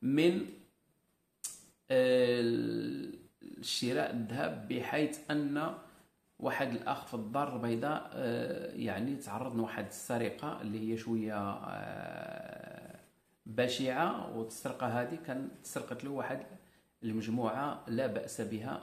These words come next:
من المجوهرات. فكنطلبوا من الإخوان تكون فيهم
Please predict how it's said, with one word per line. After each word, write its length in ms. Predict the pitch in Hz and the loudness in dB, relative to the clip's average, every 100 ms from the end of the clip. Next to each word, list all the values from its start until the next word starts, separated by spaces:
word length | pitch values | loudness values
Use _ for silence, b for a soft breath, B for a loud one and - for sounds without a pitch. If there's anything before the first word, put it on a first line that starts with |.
| - | -2
من 260 | 131 156 - 147 | 0 0 -4 -4
المجوهرات. 760 | 131 135 131 127 127 117 - - B B B B B - | -2 -2 -2 -2 -2 -2 -2 -6 B B B B B 2
فكنطلبوا 460 | 143 165 165 170 | 4 2 2 2
من 80 | 175 | 4
الإخوان 560 | 151 143 - 147 170 170 | 4 2 2 2 4 2
تكون 300 | - 147 139 | 2 2 2
فيهم 600 | 131 123 131 147 156 | 2 2 6 6 4